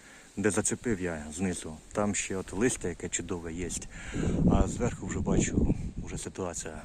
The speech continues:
треба було лізти на гараж, а тоді в мене спина дуже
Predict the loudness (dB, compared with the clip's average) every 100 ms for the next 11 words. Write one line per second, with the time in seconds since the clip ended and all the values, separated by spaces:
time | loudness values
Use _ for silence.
0 | -8 -4 -2 0 0 -2 -6 -12 -12 -10
1 | -2 0 0 -2 -4 -6 -10 -12 -8 -6
2 | 0 2 2 -2 -6 -14 -16 -18 -18 -12
3 | -6 -4 -4 -2 0 0 -2 0 2 2
4 | -2